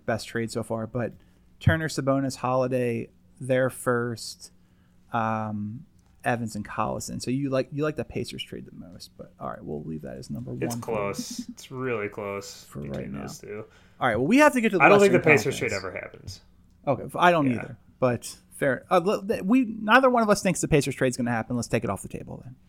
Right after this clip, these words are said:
Speaker 2: Yeah, agreed. So Knicks is number one. We're not gonna talk about the Bulls?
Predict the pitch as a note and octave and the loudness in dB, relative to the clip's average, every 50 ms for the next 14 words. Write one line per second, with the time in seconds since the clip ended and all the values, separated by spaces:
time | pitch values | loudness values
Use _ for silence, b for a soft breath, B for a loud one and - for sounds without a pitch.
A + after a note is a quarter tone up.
0 | b b b b - - _ _ - - C3+ A#2 G2 F2 E2+ E2 - - - B2+ | b b b b -20 -20 _ _ -10 -4 0 0 0 0 -2 -6 -8 -8 -8 -6
1 | G#2+ G#2 F#2+ F2+ F2+ - - D#3+ D3+ C#3 C#3+ D#3 D3+ - D3+ B2+ C#3 C3 A#2+ A#2+ | -4 -4 -4 -6 -6 -6 0 0 2 4 2 2 2 0 -2 -2 -2 -2 0 0
2 | A#2+ A2+ G#2+ G2+ G2+ A2+ C#3 D3+ D3+ E3 D#3+ D#3 - E3 D3+ D3 D3+ D3 C#3+ B2+ | 0 0 0 -2 -2 0 4 6 6 6 6 4 4 4 4 6 4 2 2 2
3 | D3 B2 D3 D3 D3 D#3 D#3 D3+ - | 0 0 2 2 2 2 2 -2 -6